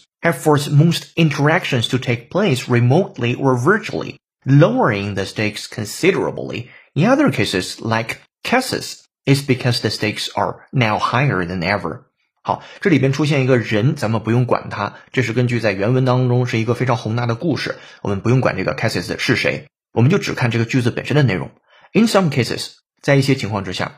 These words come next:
this is because social distancing measures，我们也是经常能够在这两天遇到social distancing，叫做扩大社交距离，对，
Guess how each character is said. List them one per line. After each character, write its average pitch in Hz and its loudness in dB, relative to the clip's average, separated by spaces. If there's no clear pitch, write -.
this 202 2
is 269 2
because 135 -2
social 214 2
distancing 139 2
measures， 107 -2
我 - -4
们 113 -2
也 101 -2
是 131 0
经 139 2
常 120 -2
能 110 -2
够 117 2
在 107 -2
这 110 -6
两 98 -2
天 113 -6
遇 117 -2
到 104 0
social 131 2
distancing， 104 -4
叫 107 0
做 95 0
扩 170 4
大 131 -2
社 135 0
交 135 4
距 139 -2
离， - -8
对， - -6